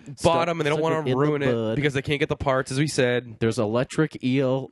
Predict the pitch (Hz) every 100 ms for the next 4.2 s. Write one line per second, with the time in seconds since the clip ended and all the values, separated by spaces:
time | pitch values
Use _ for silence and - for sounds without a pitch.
0 | - 151 165 165 165 151 185 240 156 117
1 | 110 - - 147 143 110 101 175 165 131
2 | 147 156 151 131 107 - - 92 80 -
3 | - 143 123 - - - - 151 156 113
4 | 92